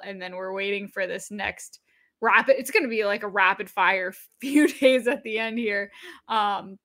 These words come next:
but anyway, uh, that's a different subject.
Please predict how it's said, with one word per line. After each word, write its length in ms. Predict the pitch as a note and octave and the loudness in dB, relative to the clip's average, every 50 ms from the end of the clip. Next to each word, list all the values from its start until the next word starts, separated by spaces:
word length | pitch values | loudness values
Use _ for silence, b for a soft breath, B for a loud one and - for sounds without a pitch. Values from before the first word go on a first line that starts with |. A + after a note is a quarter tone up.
| _ _ _ _ _ _ _ _ _ _ _ _ _ | _ _ _ _ _ _ _ _ _ _ _ _ _
but 220 | C#4 C4 B3+ B3+ B3+ | -4 -2 0 0 0
anyway, 520 | C#4 C4 C4 A#3+ A3 G#3 G#3 G3+ G#3 G3+ _ _ _ _ _ _ _ _ | 0 -2 -2 -2 -2 -2 -2 -2 -4 -8 _ _ _ _ _ _ _ _
uh, 360 | - A3+ G#3+ G#3+ G#3 G#3+ G#3+ G#3+ A#3 | -4 -2 0 0 0 0 -2 -6 -6
that's 200 | A#3 A3+ A3+ A#3 | -6 -6 -6 -6
a 60 | A#3+ | -6
different 320 | A#3 B3 A#3+ A#3 A#3 A3 - | -6 -6 -6 -6 -10 -10 -8
subject. 480 | - G#3+ G#3 G#3 A3+ G#3 G#3+ G#3+ _ | -8 -8 -8 -6 -8 -10 -10 -12 _